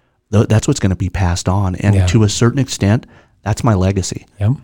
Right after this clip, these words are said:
Speaker 1: And if those traditions are going by the wayside, what, what am I passing on?
Speaker 2: Yeah.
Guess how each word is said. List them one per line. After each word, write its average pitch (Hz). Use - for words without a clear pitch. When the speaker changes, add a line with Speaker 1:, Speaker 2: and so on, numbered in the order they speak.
Speaker 1:
And 95
if 90
those 107
traditions 101
are 95
going 95
by 90
the 87
wayside, 117
what, 104
what 110
am 101
I 92
passing 98
on? 101
Speaker 2:
Yeah. 98